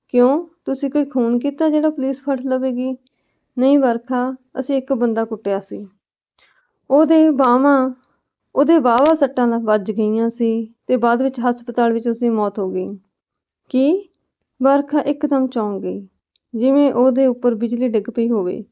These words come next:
ਸਤੀਸ਼ ਦੀਆਂ ਗੱਲਾਂ ਸੁਣ ਕੇ ਉਸਦਾ ਦਿਲ ਗੋਤੇ ਖਾਣ ਲੱਗ ਪਿਆ। ਕੀ ਸੋਚਿਆ ਸੀ ਤੇ ਕੀ ਹੋ ਗਿਆ? ਉਸਨੇ ਆਪਣੇ ਆਪ ਨੂੰ ਸੰਭਾਲਦੇ ਹੋਏ ਪੁੱਛਿਆ, "ਘਰ ਵਾਲਿਆਂ ਨੂੰ ਪਤਾ ਹੈ?" "ਹਾਂ ਪਤਾ ਹੈ।" "ਵਰਖਾ, ਤੂੰ ਚਿੰਤਾ ਨਾ ਕਰ, ਮੈਂ ਇੱਥੇ ਹੀ ਕੰਮ ਕਰ ਲੈਣ ਦੀ ਸੋਚ ਰਿਹਾ ਹਾਂ।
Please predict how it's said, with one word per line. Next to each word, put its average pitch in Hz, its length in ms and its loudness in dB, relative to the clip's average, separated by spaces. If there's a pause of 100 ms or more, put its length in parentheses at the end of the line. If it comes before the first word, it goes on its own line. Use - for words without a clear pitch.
(440)
ਸਤੀਸ਼ 277 280 -2
ਦੀਆਂ 269 200 2
ਗੱਲਾਂ 254 240 2
ਸੁਣ 254 240 0
ਕੇ 247 120 -2
ਉਸਦਾ 247 220 0
ਦਿਲ 240 220 2
ਗੋਤੇ 226 340 -2
ਖਾਣ 233 260 -4
ਲੱਗ 190 260 -6
ਪਿਆ। - 240 -10 (540)
ਕੀ 285 140 2
ਸੋਚਿਆ 269 440 0
ਸੀ 262 140 -6
ਤੇ 254 140 -4
ਕੀ 262 220 -4
ਹੋ 247 140 -2
ਗਿਆ? 196 240 -6 (680)
ਉਸਨੇ 269 320 2
ਆਪਣੇ 247 260 0
ਆਪ 240 140 -2
ਨੂੰ 247 100 0
ਸੰਭਾਲਦੇ 240 540 0
ਹੋਏ 240 120 0
ਪੁੱਛਿਆ, 226 460 -6 (440)
"ਘਰ 294 200 4
ਵਾਲਿਆਂ 262 240 2
ਨੂੰ 240 120 2
ਪਤਾ 233 260 -4
ਹੈ?" 285 220 -4 (600)
"ਹਾਂ 208 220 -2
ਪਤਾ 247 360 -2
ਹੈ।" 247 160 -4 (560)
"ਵਰਖਾ, 240 500 -2 (160)
ਤੂੰ 285 120 0
ਚਿੰਤਾ 262 360 0
ਨਾ 254 180 0
ਕਰ, 240 220 -2
ਮੈਂ 262 180 0
ਇੱਥੇ 240 340 -2
ਹੀ 269 140 0
ਕੰਮ 233 300 -2
ਕਰ 226 180 0
ਲੈਣ 220 300 -2
ਦੀ 226 100 -4
ਸੋਚ 233 280 -4
ਰਿਹਾ 202 160 -4
ਹਾਂ। 214 240 -8